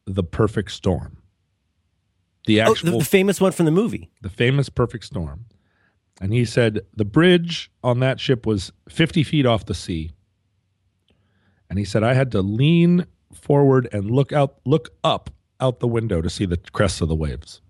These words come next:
Speaker 2: Oh, my God.
Speaker 1: And I was like, "That's a good story, sea captain. I'm, I'm really warming up to you. I wanna sit here on the bridge and ask you more and more questions." But then they shuff-, they, they shuffled us away.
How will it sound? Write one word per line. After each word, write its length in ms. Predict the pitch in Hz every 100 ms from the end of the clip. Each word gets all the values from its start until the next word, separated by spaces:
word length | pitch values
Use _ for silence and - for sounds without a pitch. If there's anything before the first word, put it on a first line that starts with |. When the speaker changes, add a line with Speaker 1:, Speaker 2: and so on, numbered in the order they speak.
| - 110
Speaker 2:
Oh, 40 |
my 160 | 87 71 _
God. 300 | 76 85 _ _ _ _ _ _ _ _ _ _ _
Speaker 1:
And 80 | 87
I 40 | 90
was 140 | 87
like, 240 | 87 80 _ _ _
"That's 280 | 139 226 233
a 60 | 156
good 240 | 120 107
story, 380 | - 123 107 101
sea 180 | - 107
captain. 560 | 120 101 - 127 165 - _ _ _ _ _ _ _ _
I'm, 320 | 127 180 160 139 -
I'm 220 | 190 165
really 200 | 156 151
warming 400 | 147 175 175 185
up 120 | 226
to 100 | -
you. 320 | 98 87 85 87 -
I 120 | 156
wanna 160 | 196 143
sit 200 | - 139
here 120 | 147
on 80 | 135
the 60 |
bridge 240 | 135 151 143
and 100 | 147
ask 240 | 151 -
you 200 | 151 151
more 200 | 143 160
and 80 | 160
more 180 | 196 208
questions." 640 | - 90 - - - - _ _ _ _ _ _ -
But 140 | 117
then 160 | 117 101
they 120 | 76
shuff-, 260 | - 73 -
they, 220 | 92 73 _ _
they 200 | 92 80 78 _ _
shuffled 380 | - 135 - 92
us 140 | 78 73
away. 320 | 76 69